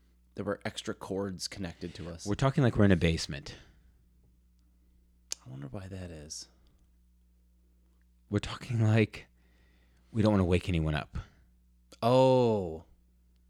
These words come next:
Speaker 1: Yes, we are. Because
Speaker 2: I think that
Speaker 1: we're,
Speaker 2: kills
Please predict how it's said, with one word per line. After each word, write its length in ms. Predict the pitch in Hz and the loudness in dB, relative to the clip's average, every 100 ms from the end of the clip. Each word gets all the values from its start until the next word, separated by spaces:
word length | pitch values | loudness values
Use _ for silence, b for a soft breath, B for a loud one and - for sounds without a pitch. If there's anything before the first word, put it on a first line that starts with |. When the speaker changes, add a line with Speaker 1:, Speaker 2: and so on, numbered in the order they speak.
| _ _ _ | _ _ _
Speaker 1:
Yes, 340 | 110 117 - | -2 -2 -2
we 140 | 110 101 | -2 -2
are. 320 | 85 87 82 - _ _ _ _ _ _ _ _ _ - | -2 -8 -12 -20 _ _ _ _ _ _ _ _ _ -8
Because 300 | 117 120 113 | -4 -2 2
Speaker 2:
I 40 | |
think 140 | 131 | 4
that 100 | 117 | 4
Speaker 1:
we're, 80 | 113 | 4
Speaker 2:
kills 320 | 123 127 101 | 2 2 -2